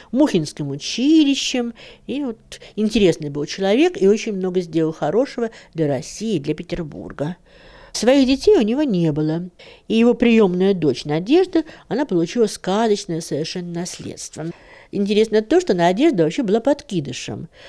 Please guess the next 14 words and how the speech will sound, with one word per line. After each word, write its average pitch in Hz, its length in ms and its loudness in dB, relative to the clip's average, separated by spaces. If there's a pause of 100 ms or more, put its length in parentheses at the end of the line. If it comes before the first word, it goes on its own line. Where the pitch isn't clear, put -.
(120)
Корзинку 202 560 2
с - 80 -10
новорожденным 180 640 2
ребенком 202 500 0
нашли 170 300 0
в 226 100 4
июне 160 540 0 (240)
в - 80 -14
саду 180 260 4
барона 214 380 2
Штиглица. - 720 -10 (200)
Штиглиц - 460 -2
усыновил 156 600 0
девочку, 208 560 0